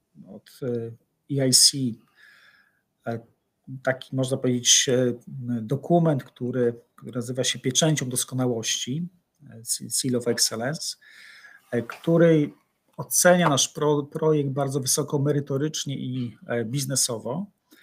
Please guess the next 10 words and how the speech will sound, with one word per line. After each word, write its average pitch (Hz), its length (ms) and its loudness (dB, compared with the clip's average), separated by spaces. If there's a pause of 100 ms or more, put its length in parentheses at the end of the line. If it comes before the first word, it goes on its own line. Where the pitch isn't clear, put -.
(460)
e, 127 160 2
i 165 200 -4
umożliwia, 160 840 2 (480)
e, 120 220 -8 (280)
innym, 151 640 0 (260)
e, 113 340 -6 (260)
innym 143 300 -2
agendom, 151 720 0 (560)
e, 135 120 -6
traktowanie 143 880 0